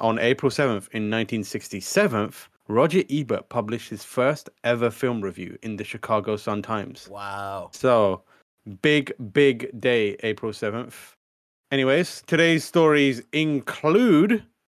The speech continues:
Speaker 1: uh, an update on, uh, Blizzard's Q A department, which has scored a big win very, very recently. Remedy working on a Max Payne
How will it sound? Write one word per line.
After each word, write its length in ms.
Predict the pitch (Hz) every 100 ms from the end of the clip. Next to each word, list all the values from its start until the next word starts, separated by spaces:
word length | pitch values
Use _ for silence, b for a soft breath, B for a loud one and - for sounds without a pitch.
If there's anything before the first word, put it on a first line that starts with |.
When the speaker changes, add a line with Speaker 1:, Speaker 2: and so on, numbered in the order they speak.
| _ _ _ -
Speaker 1:
uh, 300 | 120 120 123
an 140 | 127
update 480 | 131 165 - 135 123 -
on, 480 | 123 123 120 117
uh, 600 | 117 113 113 113 113 113 104
Blizzard's 300 | 135 113 107
Q 160 | - 131
A 80 | 147
department, 520 | - 113 107 123 -
which 200 | 120 -
has 260 | 113 110
scored 380 | - - 120 117
a 140 | - 110
big 280 | 98 160 135
win 380 | 123 143 107 117 _ -
very, 300 | 110 117 110
very 240 | 113 113
recently. 580 | 107 139 - 98 110 127 B B B
Remedy 520 | 123 160 147 120 123 -
working 600 | 117 123 - 117 113 -
on 360 | 117 113 110 110 -
a 100 | 110
Max 580 | 101 95 113 180 - -
Payne 400 | - - 151 202